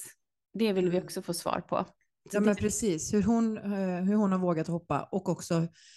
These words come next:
Speaker 2: hur hon jobbar med <clears throat> det ständiga flödet av kreativitet.
Speaker 1: Mm.
Speaker 2: Hur, hur man kan få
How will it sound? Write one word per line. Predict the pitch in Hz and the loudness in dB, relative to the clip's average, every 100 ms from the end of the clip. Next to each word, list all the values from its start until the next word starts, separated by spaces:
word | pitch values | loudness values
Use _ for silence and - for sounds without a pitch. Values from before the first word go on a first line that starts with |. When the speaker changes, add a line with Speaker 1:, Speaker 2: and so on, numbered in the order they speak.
| - - - | -20 -20 -8
Speaker 2:
hur | - 214 | 2 4
hon | 214 226 | 6 4
jobbar | 220 214 160 160 165 | 4 2 2 0 0
med | 165 165 165 151 - | -4 -8 -10 -10 -10
<clears throat> | 233 254 214 160 143 - _ - | 0 2 4 0 -6 -14 _ -4
det | |
ständiga | 170 - 185 160 160 | 0 2 2 4 0
flödet | - 208 196 160 214 - | 2 2 2 2 -2 -2
av | 147 | -4
kreativitet. | 147 - 160 156 156 - - 180 - - - - | -4 -8 -6 -6 -6 -8 -8 -12 -16 -20 -8 0
Speaker 1:
Mm. | 202 180 165 _ _ - | 0 0 -6 _ _ -8
Speaker 2:
Hur, | 202 185 175 | 0 0 2
hur | 170 | 0
man | 170 165 | -2 -4
kan | 170 170 | -6 -8
få | - - 170 | -6 -8 -8